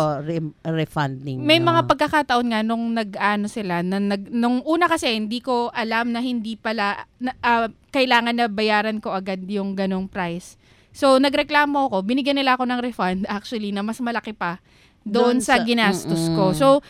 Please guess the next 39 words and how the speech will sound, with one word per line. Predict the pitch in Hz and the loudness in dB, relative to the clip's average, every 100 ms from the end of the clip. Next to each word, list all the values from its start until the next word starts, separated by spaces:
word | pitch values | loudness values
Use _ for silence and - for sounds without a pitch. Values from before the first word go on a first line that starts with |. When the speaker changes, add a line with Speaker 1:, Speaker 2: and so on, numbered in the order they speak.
| - - | -20 -2
Speaker 2:
talagang | 339 359 349 330 339 320 | 4 4 4 2 0 0
gusto | 302 339 | 0 0
nilang | 294 285 285 | -2 0 -2
i-appease | 262 240 233 226 220 240 | -2 -2 -2 -4 -4 -2
yung | 233 233 | -2 0
riders | 220 202 190 180 - | 0 0 0 0 -2
nila. | 175 175 175 - - _ | -4 -2 -4 -8 -20 _
Speaker 1:
Mm-mm. | 226 208 | -8 0
Speaker 2:
Pero | 214 311 | 4 6
yun | 330 311 | 6 6
nga, | 240 | 4
to | 220 254 | 2 0
begin | 233 247 277 | 0 2 4
with, | 240 196 | 4 4
hindi | 254 262 | 2 2
mo | 262 | 0
kailangan | 269 254 233 208 208 | -2 -2 0 0 0
maglabas | 202 196 190 180 - | -2 -2 -2 -2 -4
ng | 196 190 190 | -6 -4 -2
halaga | 233 240 202 175 - - - - - | 2 4 4 2 -2 -20 -20 -20 -8
na | 247 | -4
mas | 254 254 | -4 -2
malaki | 254 240 220 | -2 0 -2
pa. | 208 208 196 202 - | -2 -2 -2 -4 -4
Kasi | 302 339 | -2 0
kung | 392 | 0
titingnan | 349 359 349 | 0 0 2
mo, | 349 339 | 4 2
kapag | 320 285 | 2 2
naglabas | 285 277 277 254 254 269 - | 0 0 -2 -2 0 0 -2
ka | |
ng | 339 | -2
mas | 330 330 | 0 -2
malaki | 311 277 269 | -2 -2 -4
pa, | 254 240 | -6 -12
pa, | 226 220 202 | -4 0 0
tas | 220 | -2
ni-refund | 254 233 240 269 294 277 208 | -2 -2 -2 0 0 0 -2
ka | 214 175 | -4 -4